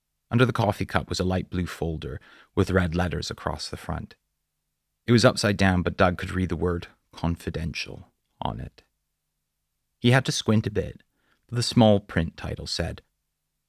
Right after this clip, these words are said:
"Operation Endless Wellness, Substance Dispersion via Leak Point Watershed, a Manual and Timeline." There was a cough somewhere.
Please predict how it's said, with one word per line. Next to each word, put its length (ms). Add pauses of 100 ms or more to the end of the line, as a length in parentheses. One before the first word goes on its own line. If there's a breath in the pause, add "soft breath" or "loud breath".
(340)
"Operation 760
Endless 460
Wellness, 680 (320)
Substance 720
Dispersion 580
via 220
Leak 260
Point 240
Watershed, 680 (340)
a 80
Manual 600 (100)
and 200
Timeline." 640 (1500)
There 80
was 100
a 40
cough 260
somewhere. 500